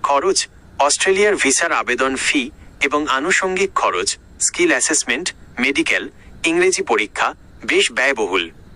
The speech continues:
কাগজপত্রের জটিলতা, আপনার শিক্ষাগত যোগ্যতা এবং কাজের অভিজ্ঞতার প্রতিটি নথি সঠিকভাবে যাচাই, ভেরিফাই করতে হয়। কোনো ভুয়া তথ্য দিলে সারা জীবনের জন্য ব্ল্যাকলিস্ট হওয়ার ঝুঁকি থাকে।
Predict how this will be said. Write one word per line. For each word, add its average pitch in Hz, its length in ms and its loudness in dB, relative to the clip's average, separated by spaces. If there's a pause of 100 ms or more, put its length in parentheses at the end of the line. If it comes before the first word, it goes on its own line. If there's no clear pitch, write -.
(120)
কাগজপত্রের 165 800 0
জটিলতা, 113 600 0 (360)
আপনার 160 340 0
শিক্ষাগত - 580 0 (160)
যোগ্যতা 107 420 -2 (380)
এবং 151 280 0
কাজের 147 380 2
অভিজ্ঞতার 139 680 0
প্রতিটি 202 480 -2
নথি 127 380 0 (240)
সঠিকভাবে 175 680 0
যাচাই, - 400 0 (380)
ভেরিফাই 160 480 0
করতে 180 340 0
হয়। 87 260 0 (360)
কোনো 147 260 2
ভুয়া 180 320 2
তথ্য 156 380 -2
দিলে 110 260 0 (260)
সারা 143 300 0
জীবনের 185 440 2
জন্য 123 320 0
ব্ল্যাকলিস্ট 113 540 0
হওয়ার 120 260 2 (100)
ঝুঁকি 151 260 -2
থাকে। 98 320 -2